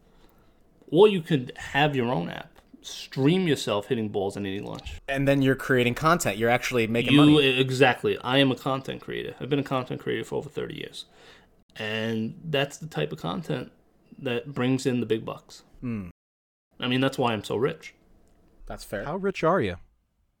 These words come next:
Speaker 1: Uh, I mean, I'm not gonna get into, I don't brag about that stuff, but I'm very wealthy.
Speaker 3: Do you have any horses? I don't know if you have
Speaker 1: Uh,
Speaker 3: any.
Speaker 1: yes. Uh, you know, you know what? I, I like to get involved with horse, the horse racing. You know, I, I do, uh, own a few.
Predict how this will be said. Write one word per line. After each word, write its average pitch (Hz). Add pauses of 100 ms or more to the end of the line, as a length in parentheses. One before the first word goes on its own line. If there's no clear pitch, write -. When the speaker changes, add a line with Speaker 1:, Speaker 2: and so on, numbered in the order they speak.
(560)
Speaker 1:
Uh, 160
I 131
mean, 117
I'm 110
not 98
gonna 98
get 90
into, 90
I 117
don't 113
brag 90
about -
that -
stuff, -
but 117
I'm 110
very 113
wealthy. 95 (1400)
Speaker 3:
Do 131
you 170
have 190
any 151
horses? 156 (200)
I 123
don't 123
know 123
if 110
you 107
have 117
Speaker 1:
Uh, 147
Speaker 3:
any. 147
Speaker 1:
yes. - (280)
Uh, 170
you 214
know, 240
you 240
know 226
what? 226
I, 156
I 135
like 143
to -
get 135
involved 117
with 113
horse, 135
the 127
horse 123
racing. 139 (200)
You 123
know, 117
I, 117
I 117
do, 127
uh, 117
own 123
a 120
few. 135